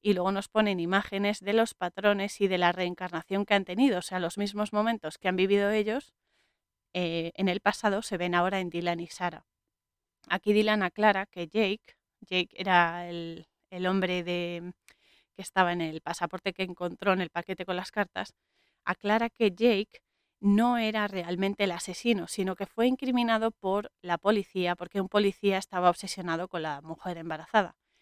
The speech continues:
Y realmente Jake fue quien salvó a la mujer, al igual que Dylan ha salvado a Sara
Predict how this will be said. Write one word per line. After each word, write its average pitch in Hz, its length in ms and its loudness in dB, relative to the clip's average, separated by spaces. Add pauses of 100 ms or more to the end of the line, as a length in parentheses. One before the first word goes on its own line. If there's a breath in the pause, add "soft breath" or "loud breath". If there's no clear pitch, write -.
(200)
Y - 340 0
realmente 180 680 -4
Jake 185 280 -6 (140)
fue 190 200 -2
quien 196 220 -4
salvó 170 280 -4
a 170 40 2
la 170 80 0
mujer, 170 440 -8 (340)
al 185 140 -4
igual 185 240 2
que 214 140 0
Dylan 196 400 2
ha 196 100 -6
salvado 175 380 -4
a 208 60 -2
Sara 180 420 -8